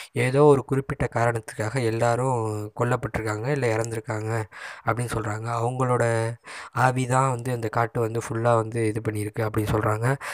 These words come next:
அது மட்டும் இல்லாம இந்த மாதிரி, அஹ், பேரநார்மல் ஆக்டிவிட்டி எல்லாம் கண்காணிக்கிறதுக்காக ஒரு மாதிரி ஆய்வாளர்கள்லாம் இருப்பாங்கல்ல,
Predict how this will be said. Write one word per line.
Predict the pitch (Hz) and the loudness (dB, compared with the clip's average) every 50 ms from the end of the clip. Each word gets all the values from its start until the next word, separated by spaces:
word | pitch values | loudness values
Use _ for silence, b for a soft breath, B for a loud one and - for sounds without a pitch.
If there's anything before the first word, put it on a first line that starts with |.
| B B | B B
அது | B 127 127 143 | B 6 6 6
மட்டும் | 143 147 143 147 143 | 6 4 0 0 -2
இல்லாம | 143 135 127 123 127 139 147 143 | 0 0 0 0 0 0 0 0
இந்த | 135 123 113 113 | 0 0 -2 -2
மாதிரி, | 117 120 120 127 127 120 117 113 - B B B B B B B B - 139 | 0 0 0 0 0 0 -2 -4 -4 B B B B B B B B -10 -4
அஹ், | 117 113 117 117 113 - - | -2 -2 0 -2 -2 2 2
பேரநார்மல் | 135 135 139 135 131 127 120 120 120 117 117 113 | 4 4 4 4 2 2 0 0 2 2 2 2
ஆக்டிவிட்டி | 113 - - 120 113 117 | 2 -2 -4 -6 -4 -2
எல்லாம் | 120 113 113 120 120 120 117 113 - | -2 -2 0 0 0 0 0 0 -2
கண்காணிக்கிறதுக்காக | 110 117 117 120 120 117 113 113 110 110 - 123 117 110 107 117 120 120 117 | -2 -2 0 0 0 0 2 0 0 0 -2 -2 -2 0 0 2 2 2 2
ஒரு | 113 110 117 110 | 0 0 -2 -4
மாதிரி | 110 110 110 113 117 | -2 -2 -2 0 0
ஆய்வாளர்கள்லாம் | 113 110 110 113 120 123 120 117 113 110 110 110 113 113 110 | 0 0 0 0 2 2 2 2 2 2 2 0 0 -2 -2
இருப்பாங்கல்ல, | - - 110 113 113 117 110 | -2 -6 -8 -6 -6 -6 -6